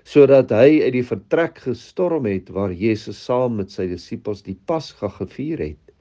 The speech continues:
en Jesus die nagmaal ingestel het. Jesus het vooraf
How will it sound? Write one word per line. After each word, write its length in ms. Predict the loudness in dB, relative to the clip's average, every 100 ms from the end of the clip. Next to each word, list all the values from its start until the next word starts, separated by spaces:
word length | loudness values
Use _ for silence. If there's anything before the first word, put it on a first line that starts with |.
| _ _ _ _ _ _ _ _ _ _ _ 2
en 260 | 4 2
Jesus 560 | 2 2 2 2 -4 -4
die 160 | -6
nagmaal 540 | -2 -2 -4 0 0 0
ingestel 640 | -2 -6 -10 -10 -10 -10
het. 140 | -14 _ -20 _ _ _ _ _ _ _ _ _ _ _ _ _
Jesus 380 | -2 -2 -2 -2
het 140 | -4 -2
vooraf 400 | 4 6 4